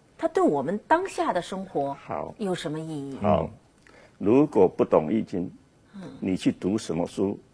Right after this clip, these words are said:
Speaker 2: 都读不通。我就讲得比较胆大。
Speaker 1: 嗯。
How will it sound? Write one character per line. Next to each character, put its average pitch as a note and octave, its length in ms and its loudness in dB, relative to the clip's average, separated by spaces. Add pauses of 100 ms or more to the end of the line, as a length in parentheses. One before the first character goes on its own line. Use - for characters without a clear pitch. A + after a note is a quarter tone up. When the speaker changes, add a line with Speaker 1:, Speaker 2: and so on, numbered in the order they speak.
(400)
Speaker 2:
都 G2+ 140 -4
读 E2+ 140 -8
不 - 140 -8
通。 - 200 -6 (1040)
我 F2+ 100 -2
就 A#2 120 -2
讲 D#2+ 200 -4
得 F2 60 -4
比 E2+ 100 -10
较 E2+ 100 -8
胆 - 260 -12
大。 E2 160 -6 (140)
Speaker 1:
嗯。 G#3 240 -10